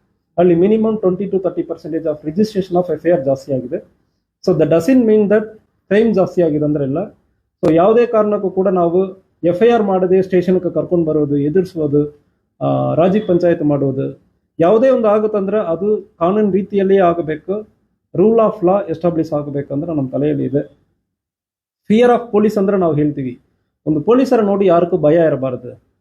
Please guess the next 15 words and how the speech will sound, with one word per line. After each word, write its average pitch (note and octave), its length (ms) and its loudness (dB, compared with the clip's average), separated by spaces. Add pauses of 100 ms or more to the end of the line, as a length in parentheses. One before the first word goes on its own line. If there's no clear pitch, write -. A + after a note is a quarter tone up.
(460)
ಕಾನೂನು A#3+ 420 2
ಇದೆ, G#3+ 440 0 (280)
ಕಾನೂನು A3+ 320 0
ರೀತಿಯಲ್ಲಿ G3 400 0
ಕ್ರಮ F#3 240 2
ಕೈಗೊಳ್ತಾರೆ F3+ 640 2 (460)
ಅಂತ G3+ 300 -2 (200)
ಜನರಿಗೆ F3+ 460 2
ಭಯ D3+ 140 4
ಇರಬೇಕು. B2+ 640 -2 (200)
ಯಾವುದೇ F#3+ 220 4
ಒಂದು A3+ 200 2
ತಪ್ಪು G3 240 -2
ಮಾಡ್ತಾರೆ G3+ 360 0
ಅಂದ್ರೆ F3+ 260 2